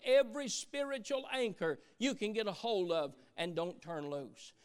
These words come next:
Don't turn loose to the person that points you to Christ. Don't turn loose to the person God. Don't turn loose from the person that, don't turn loose from the person that points you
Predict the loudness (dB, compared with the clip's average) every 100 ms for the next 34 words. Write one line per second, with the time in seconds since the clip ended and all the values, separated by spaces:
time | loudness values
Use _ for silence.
0 | -12 0 4 6 4 -2 0 2 2 2
1 | 2 0 -4 -6 -6 -4 0 0 0 -6
2 | -6 -6 -4 -2 -2 -4 -6 -6 -4 -4
3 | -2 -4 -10 -20 -16 0 4 4 2 0
4 | 2 2 2 0 -2 -4 -4 -4 2 2
5 | 2 -2 0 4 4 2 -8 -2 4 4
6 | 2 2 4 4 2 2 2 0 -2 0
7 | -2 2 2 2 -2 -2 -2 -4 -4 2
8 | 2 2 0 0 -2 -2 -2 -2 -4 2
9 | 2 2 -4 -6 -8 -4 0 0 0 -2